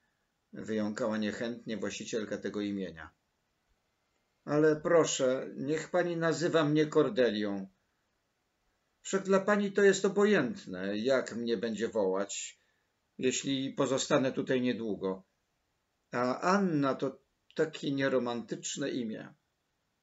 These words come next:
„Romantyczne czy nieromantyczne?”, odburknęła prozaicznie Maryla.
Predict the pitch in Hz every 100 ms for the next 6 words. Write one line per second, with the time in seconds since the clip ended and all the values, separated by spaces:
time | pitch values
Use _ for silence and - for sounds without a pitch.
0 | _ _ _ _ _ _ _ _ _ _
1 | _ _ _ _ 95 85 92 95 98 95
2 | - 135 - 185 170 - 135 123 123 120
3 | 113 107 98 107 - 87 101 101 - _
4 | _ _ _ _ _ _ - 107 98 -
5 | 98 - 98 95 90 87 82 87 90 -
6 | 92 90 82 71 78